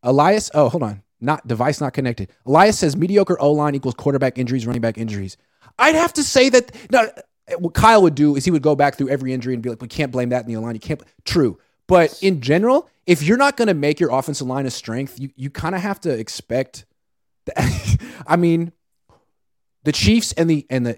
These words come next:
Eagles do not play with their offensive line. That is a strength for both of their teams. And the Niners kinda play around.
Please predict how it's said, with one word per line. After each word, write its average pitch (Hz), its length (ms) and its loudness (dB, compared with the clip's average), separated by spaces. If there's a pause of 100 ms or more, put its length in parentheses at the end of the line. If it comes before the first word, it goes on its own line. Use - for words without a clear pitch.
Eagles 127 240 0
do 110 120 -6
not 110 280 -6
play 104 480 -4 (100)
with 107 120 -8
their 104 140 -6
offensive 92 320 -12
line. 85 260 -18
That 139 180 2
is 123 200 -2
a 113 100 -4
strength 127 560 -4
for 117 100 -4
both 113 280 -2
of 123 60 -6
their 117 120 -2
teams. 113 280 -6
And 120 80 -6
the 127 60 -4
Niners 196 300 -6
kinda 254 200 -6
play 247 200 0
around. 214 340 0